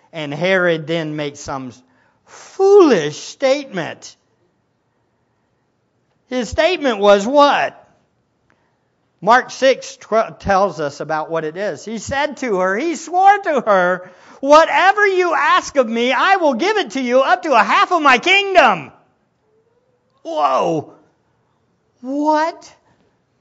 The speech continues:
Because a young lady danced a l-, dance, you're gonna give half your kingdom?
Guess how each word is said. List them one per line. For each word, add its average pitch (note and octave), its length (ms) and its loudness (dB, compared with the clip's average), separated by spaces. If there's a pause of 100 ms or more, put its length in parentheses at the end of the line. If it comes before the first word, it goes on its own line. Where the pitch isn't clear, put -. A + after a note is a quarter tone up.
(340)
Because E4 440 -8
a E4+ 80 -6
young E4 400 -4
lady D#4 360 0
danced D4 440 -6
a D4+ 40 -4
l-, A#3+ 360 -4
dance, E4 560 0
you're D#4+ 100 -4
gonna D4+ 240 4
give C#4+ 220 2
half C4 320 0
your C#4+ 180 0
kingdom? G4 920 0